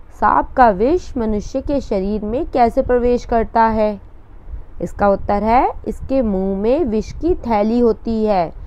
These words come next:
जिससे जुड़े दांत तेज और खोखले होते हैं, इसीलिए इसके काटते ही विष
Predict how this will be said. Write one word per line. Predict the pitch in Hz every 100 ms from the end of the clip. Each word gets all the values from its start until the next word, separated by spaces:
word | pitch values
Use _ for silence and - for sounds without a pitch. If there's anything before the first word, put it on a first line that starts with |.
| - - -
जिससे | 202 208 - 302
जुड़े | 226 214 208 254
दांत | 208 196 240 -
तेज | 214 208 262 240
और | 233 277 370 - - -
खोखले | 254 233 254 262
होते | 240 226 226 214
हैं, | 208 175 151 - - -
इसीलिए | 233 277 254 262 311
इसके | 294 330
काटते | 311 208 170 - 214
ही | 226 294
विष | 277 320 415